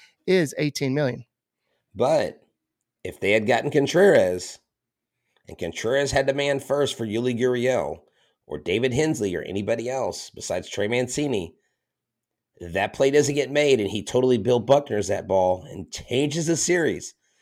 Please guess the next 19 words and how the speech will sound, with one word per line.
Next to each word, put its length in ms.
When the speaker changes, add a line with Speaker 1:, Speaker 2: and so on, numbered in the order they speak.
Speaker 1:
Right. 240
Speaker 2:
So 120
Trey 100
Mancini 800
did, 400
did 520
put 140
his 140
mark 340
on 200
this 180
World 260
Series. 480
He 160
was 180
not 200
an 80
impact 500
bat 300